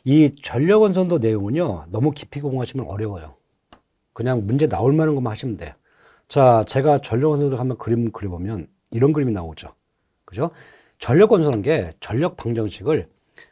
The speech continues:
평면상에다 원을 그리는 거야. 이렇게 시수축 유유전력, 허수축 무유전력. 전력이란 것은 유유전력과 무유전력 있죠? 그래서 이 좌표 평면에다가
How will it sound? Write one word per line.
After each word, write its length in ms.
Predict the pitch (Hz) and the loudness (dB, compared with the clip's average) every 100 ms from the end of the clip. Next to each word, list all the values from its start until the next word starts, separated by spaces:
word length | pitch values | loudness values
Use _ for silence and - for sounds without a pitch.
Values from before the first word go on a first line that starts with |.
| _ | _
평면상에다 520 | - 247 220 185 175 | -2 0 2 0 0
원을 360 | 107 117 175 165 | 2 2 2 0
그리는 320 | 123 92 80 | -2 -6 -12
거야. 280 | 73 73 - _ _ _ _ _ _ _ | -14 -16 -20 _ _ _ _ _ _ _
이렇게 480 | 107 113 - 127 113 - - | -8 -8 -2 0 0 -2 -18
시수축 760 | - - 226 - - 185 185 180 _ _ | -8 -2 -2 -4 -4 0 0 -2 _ _
유유전력, 600 | 113 117 101 92 80 73 _ _ _ _ _ - | 0 0 0 -6 -8 -14 _ _ _ _ _ -6
허수축 340 | 202 - 160 | -6 -6 -8
무유전력. 540 | 98 101 95 82 73 _ | -4 -4 -4 -10 -14 _
전력이란 440 | - 156 180 165 151 | -2 0 2 0 -2
것은 300 | 135 147 95 | -4 -4 -4
유유전력과 460 | 117 135 131 127 | -2 -2 -2 -4
무유전력 300 | 98 107 98 95 | -6 -6 -6 -8
있죠? 280 | - 185 - _ _ _ | -8 -12 -12 _ _ _
그래서 340 | _ 113 127 117 | _ -2 0 0
이 420 | 101 110 107 90 - _ _ _ _ _ | 2 2 0 -2 -10 _ _ _ _ _
좌표 260 | 123 127 | -4 -2
평면에다가 800 | 151 202 208 156 92 113 110 - | -2 -2 -2 -2 -2 -2 -4 -6